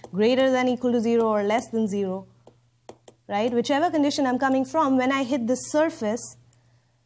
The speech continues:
uh, does this particular equation hold true or not? Or does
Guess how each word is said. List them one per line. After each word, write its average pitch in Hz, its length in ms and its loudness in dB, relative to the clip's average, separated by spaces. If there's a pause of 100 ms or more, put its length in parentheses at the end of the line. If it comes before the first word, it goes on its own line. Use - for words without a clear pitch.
(520)
uh, 208 320 2 (640)
does 214 400 0 (320)
this 349 320 0
particular 247 640 0
equation 226 600 -2
hold 214 280 0
true 220 260 -2
or 196 100 -2
not? 165 280 -12 (140)
Or 190 80 -16
does 208 280 -4